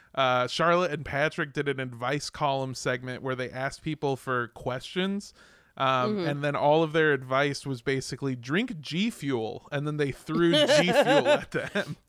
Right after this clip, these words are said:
Speaker 2: Well, I heard that that's how you guys got rid of all the G Fuel that you had left in the office.
Speaker 1: Yes. <laughs> Yeah. Yeah. Yes, it is.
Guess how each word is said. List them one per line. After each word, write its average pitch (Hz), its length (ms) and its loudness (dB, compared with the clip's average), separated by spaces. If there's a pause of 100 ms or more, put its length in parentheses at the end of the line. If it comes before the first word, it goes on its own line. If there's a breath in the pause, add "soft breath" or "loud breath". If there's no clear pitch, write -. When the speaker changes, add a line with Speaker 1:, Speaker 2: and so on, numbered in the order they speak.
(140)
Speaker 2:
Well, 294 200 0
I 320 120 6
heard 349 240 2
that 320 100 -4
that's 294 180 4
how 294 60 6
you 269 160 0
guys 247 180 4
got 226 240 4
rid 226 180 4
of 220 120 -2
all 214 240 4
the 208 120 0
G 214 220 -4
Fuel 208 320 0
that 185 100 -4
you 202 120 2
had 185 140 2
left 180 240 -2
in 180 80 -8
the 156 140 -2
office. 175 220 0
Speaker 1:
Yes. 185 540 4
<laughs> 127 60 -6
Yeah. 170 500 4
Yeah. 185 300 2
Yes, 151 520 -2
it 160 160 0
is. 139 400 0